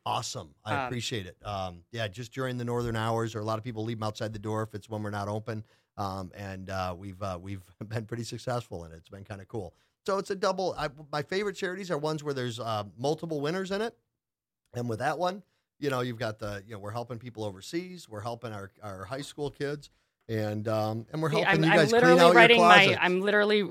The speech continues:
Speaker 2: I'm literally writing down drop off shoes.
Speaker 1: I, I believe that's what it says, although I honestly can't read it from here.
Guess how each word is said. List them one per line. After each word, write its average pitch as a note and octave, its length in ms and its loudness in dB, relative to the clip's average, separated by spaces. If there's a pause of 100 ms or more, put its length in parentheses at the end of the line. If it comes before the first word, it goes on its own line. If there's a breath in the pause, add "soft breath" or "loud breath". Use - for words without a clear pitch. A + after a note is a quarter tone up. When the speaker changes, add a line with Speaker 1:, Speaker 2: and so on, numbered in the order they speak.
Speaker 2:
I'm E3+ 200 10
literally F3 380 8
writing D#3+ 340 6
down C#3 580 6
drop D3 260 4
off C#3+ 180 4
shoes. B2 480 -6 (220)
Speaker 1:
I, A#2 220 -2
I B2 120 -2
believe B2+ 280 0
that's A#2 200 -2
what A#2+ 80 -4
it G2+ 140 -8
says, G#2 260 -6
although F#2 200 -8
I F2 80 -14 (200)
honestly F#2+ 360 -12
can't E2+ 220 -18
read E2+ 140 -20
it - 100 -20
from - 160 -20
here. D#2 220 -20